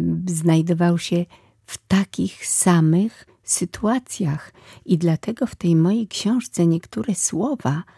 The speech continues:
powtarzają się, dlatego że te słowa powtarzały się w relacjach tych kobiet. One były dla nich ważne.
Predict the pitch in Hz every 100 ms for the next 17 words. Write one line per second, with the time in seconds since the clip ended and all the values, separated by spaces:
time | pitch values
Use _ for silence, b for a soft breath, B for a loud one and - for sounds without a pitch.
0 | b _ 190 - - 180 165 208 185 151
1 | 147 - - - b b b 190 151 -
2 | 180 165 160 180 165 - - 170 165 156
3 | - 165 - 151 151 156 151 143 - 151
4 | 151 160 165 160 - - 143 - - 143
5 | - - - - 113 - - 151 143 143
6 | 127 147 143 - b b b - 139 139
7 | 143 151 - 143 147 131 135 - 139 165